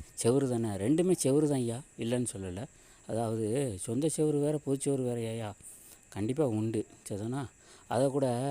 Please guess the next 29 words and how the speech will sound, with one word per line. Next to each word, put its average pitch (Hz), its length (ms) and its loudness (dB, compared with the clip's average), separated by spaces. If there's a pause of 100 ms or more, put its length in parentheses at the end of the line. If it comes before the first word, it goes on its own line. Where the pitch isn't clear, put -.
(240)
ஒரு 113 220 0
நேயர் 139 380 4
வந்து 127 480 2
வேற 127 220 6
மாதிரி 135 300 2
கேட்டிருந்தார். 101 380 -2 (440)
சரிதானா? 117 340 -2 (360)
அவருக்கு 127 320 0
வேற 135 280 4
மாதிரி 135 240 4
நான் 123 120 2
பதில் 107 280 0
சொல்லிட்டேன். 101 380 -2 (560)
சரிதானா? 110 320 -6 (100)
அதாவது, 110 760 -2 (360)
கேட்ட 143 320 0
கேள்விக்கு 135 680 -2 (120)
பதில் 113 260 2
என்ன 113 260 0
உண்டோ 104 280 -4 (220)
சொல்லிட்டேன். 98 400 -6 (220)
சரிதானா? 104 280 -8 (340)
சொந்த 135 380 2
செவுரு 123 220 2
வேற, 127 340 -4 (360)
பொது 113 200 0 (100)
செவுரு 107 140 -4
என்பது 92 360 -2
வேற. 82 200 -10